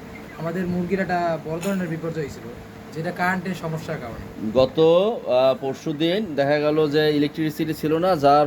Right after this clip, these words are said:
Speaker 2: ফলশ্রুতিতে কিছু মুরগি স্টক করেছে।
Speaker 1: স্টক করেছে।
Speaker 2: স্টকের লক্ষণটা কি, হাসান?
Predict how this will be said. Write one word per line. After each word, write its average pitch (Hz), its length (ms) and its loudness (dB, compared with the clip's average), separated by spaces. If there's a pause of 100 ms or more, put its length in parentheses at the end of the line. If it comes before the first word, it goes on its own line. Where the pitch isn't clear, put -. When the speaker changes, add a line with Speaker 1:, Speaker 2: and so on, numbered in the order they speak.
Speaker 2:
ফলশ্রুতিতে 156 760 0 (460)
কিছু 156 220 2
মুরগি 160 320 4 (260)
স্টক 160 300 2
করেছে। 117 320 0
Speaker 1:
স্টক 82 180 -6
করেছে। - 280 0
Speaker 2:
স্টকের 190 280 2
লক্ষণটা 180 480 4
কি, 110 120 -4
হাসান? 190 300 -2